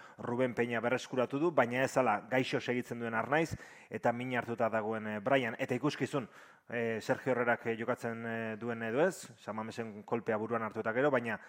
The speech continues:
atzo ondo entrenatu zuen, eta ondo baldin badago, normalean Miranda de Ebrokoa ikusiko genuke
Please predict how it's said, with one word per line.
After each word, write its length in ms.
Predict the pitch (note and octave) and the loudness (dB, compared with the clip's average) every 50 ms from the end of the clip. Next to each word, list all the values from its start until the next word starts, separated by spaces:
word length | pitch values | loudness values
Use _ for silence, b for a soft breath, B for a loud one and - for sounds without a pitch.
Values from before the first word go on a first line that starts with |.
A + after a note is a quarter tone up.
| B B B | B B B
atzo 240 | G#2+ A#2 - B2+ | -4 -2 0 -2
ondo 160 | B2 A#2+ B2+ B2+ | -2 0 0 -2
entrenatu 380 | B2 A2 B2+ B2 A#2+ - B2+ | 0 0 0 0 0 -2 -4
zuen, 200 | G#2+ - D3+ D#3 | -2 0 2 2
eta 160 | C#3+ A2+ G#2+ | 2 2 0
ondo 180 | A2 B2 B2 A#2 | -2 -2 0 0
baldin 280 | A2 A2 A2+ A#2+ - A#2 | 2 2 2 2 2 2
badago, 400 | A#2 A2 A2 G#2+ B2 C#3+ C#3+ - B B B B B B | 4 4 4 4 4 2 2 0 B B B B B B
normalean 540 | G#2+ G#2 G#2+ A2+ B2+ B2 B2 B2 C3 C#3+ C3+ - | -8 -4 0 0 2 4 4 4 2 0 -4 -10
Miranda 380 | - A2+ A2 A#2 B2 B2 A#2 A2 | -8 -6 -4 -4 -2 0 0 0
de 100 | G#2+ A#2 | 0 0
Ebrokoa 380 | A#2 A#2 A2+ G#2 - A#2+ G2+ - | 0 -2 -2 -2 0 -2 -2 -4
ikusiko 440 | - G2+ G2+ A2 - A2 - A2 G#2 | -6 -10 -8 -8 -8 -6 -6 -6 -6
genuke 500 | G#2 G#2 A2 G#2+ - B2 A#2 A2+ G#2 G2+ | -6 -6 -8 -6 -2 0 0 0 0 -2